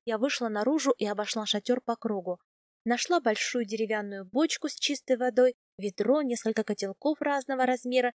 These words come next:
и большой деревянный половник. Ну что ж, значит, они не сырое мясо едят. Если меня покормят, то я даже не буду буянить. Тем более, как сказал Таман,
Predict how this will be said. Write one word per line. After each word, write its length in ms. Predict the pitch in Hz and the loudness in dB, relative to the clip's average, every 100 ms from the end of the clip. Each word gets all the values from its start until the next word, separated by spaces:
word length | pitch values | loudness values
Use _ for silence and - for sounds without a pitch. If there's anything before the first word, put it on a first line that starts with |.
| _ | _
и 120 | 220 208 | -4 -2
большой 480 | 202 202 - 302 | -2 -2 -2 -2
деревянный 560 | 254 226 214 226 226 233 | -2 -2 0 0 0 -2
половник. 600 | - 220 208 185 180 170 _ _ - | -2 -2 -2 -6 -8 -14 _ _ -4
Ну 140 | 339 | -2
что 320 | 330 - 214 185 | 0 0 -2 -2
ж, 180 | - _ _ | -6 _ _
значит, 500 | 196 202 226 285 - | -14 -2 -2 -2 -4
они 180 | 220 214 | -6 -2
не 100 | 247 | -4
сырое 440 | - 330 330 339 | 0 0 2 0
мясо 400 | 320 247 208 - | 2 2 2 0
едят. 420 | 285 294 254 214 _ _ _ - | -2 0 0 0 _ _ _ -16
Если 400 | 190 240 - 214 | 0 2 2 -4
меня 200 | 208 202 | -6 -8
покормят, 640 | 185 - 320 349 269 202 _ _ | -8 -4 2 2 2 -2 _ _
то 120 | - 208 | -4 -2
я 60 | |
даже 240 | 208 220 226 | 0 0 0
не 140 | 233 | -4
буду 300 | 208 247 233 | 0 0 0
буянить. 600 | 208 254 233 247 202 180 _ _ | 0 0 2 2 0 -8 _ _
Тем 280 | - 262 240 | -4 -2 -2
более, 300 | 320 294 220 | -2 0 0
как 160 | 214 | -2
сказал 380 | - - 196 208 | -6 -8 -4 -4
Таман, 400 | - 226 277 320 | -2 -4 -2 -4